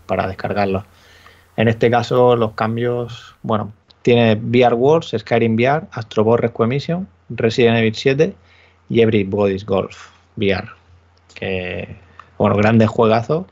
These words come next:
para que los co-, estéis en, que tengáis PlayStation V R.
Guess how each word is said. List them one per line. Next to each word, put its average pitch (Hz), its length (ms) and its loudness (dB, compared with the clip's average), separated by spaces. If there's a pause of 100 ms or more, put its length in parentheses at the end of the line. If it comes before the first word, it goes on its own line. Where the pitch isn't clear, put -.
para 101 260 -2
que 95 140 -2
los 87 120 -10
co-, - 160 -8
estéis 101 720 -4
en, 98 580 -2 (380)
que - 80 -12
tengáis 98 200 0
PlayStation 104 380 0
V 101 120 2
R. 131 180 2